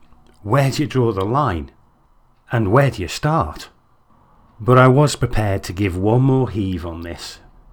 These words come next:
because when we've been presented with such a complete picture of what might have happened, it's worth making one final push, one more effort, just to see if we can turn anything up.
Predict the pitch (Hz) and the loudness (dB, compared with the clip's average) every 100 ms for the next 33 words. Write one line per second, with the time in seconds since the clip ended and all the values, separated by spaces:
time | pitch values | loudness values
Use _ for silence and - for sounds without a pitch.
0 | - 107 - 110 101 - - - - 131 | -4 -4 -2 -2 -2 -8 -20 -10 -2 2
1 | 180 190 190 170 117 104 107 110 - 90 | 2 0 0 -2 -2 -4 -2 -4 -4 -10
2 | - - 104 - - 117 - - - 101 | -12 -8 -8 -6 -6 -8 -10 -16 -12 -10
3 | 110 95 - 107 110 - 110 - - - | -8 -8 -6 -6 -6 -12 -14 -12 -10 -10
4 | - 87 107 87 92 87 85 - 95 - | -12 -8 -6 -6 -6 -6 -6 -8 -10 -10
5 | 80 76 - _ _ _ _ - - 113 | -12 -12 -16 _ _ _ _ -14 -4 2
6 | 120 107 - - - _ - 95 - 90 | 2 0 -6 -18 -20 _ -8 -8 -6 -6
7 | 85 85 85 92 80 78 78 95 - - | -4 -4 -6 -8 -8 -8 -10 -12 -12 -16
8 | - - 110 113 117 107 98 87 - - | -20 -14 0 2 4 2 0 -2 -2 -8
9 | - - - - - - - - 135 - | -18 -20 -20 -20 -20 -6 -6 -6 -8 -4
10 | 117 104 - - 92 104 101 - - 95 | -4 -4 -10 -14 -10 -8 -10 -10 -6 -6
11 | 90 - - 95 92 - 80 73 - - | -6 -8 -10 -6 -6 -8 -14 -16 -20 -20
12 | - 85 - - | -14 -14 -14 -20